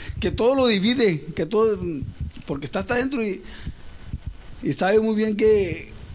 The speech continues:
que lo que a mí me gusta, pero que di-, a Dios le desagrada, eso tengo que cambiar. Porque hay cosas en mí y que yo sé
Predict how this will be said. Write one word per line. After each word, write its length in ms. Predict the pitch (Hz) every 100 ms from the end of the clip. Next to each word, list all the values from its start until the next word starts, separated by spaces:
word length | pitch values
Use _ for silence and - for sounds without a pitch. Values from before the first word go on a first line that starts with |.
| - - - -
que 140 | 160
lo 160 | 165 170
que 80 |
a 60 | 165
mí 420 | 185 240 262 240
me 200 | 220 208
gusta, 680 | 208 247 254 - 214 202 202 - -
pero 260 | 156 156
que 160 | - 147
di-, 200 | 151 170
a 160 | 156 156
Dios 240 | 185 220
le 120 | 233
desagrada, 800 | 190 170 160 180 214 226 208 175 - - - - - - -
eso 340 | 185 208 196 190
tengo 240 | 196 202
que 120 | 196
cambiar. 460 | 202 190 175 190 160 - - - - - - - - - - -
Porque 280 | 165 175 190
hay 100 | 214
cosas 260 | 190 240 226
en 140 | 190
mí 360 | 190 240 185 117 - - - - - - - -
y 140 | 160 151
que 340 | 165 151 127 147
yo 160 | 185
sé 480 | 180 208 220 190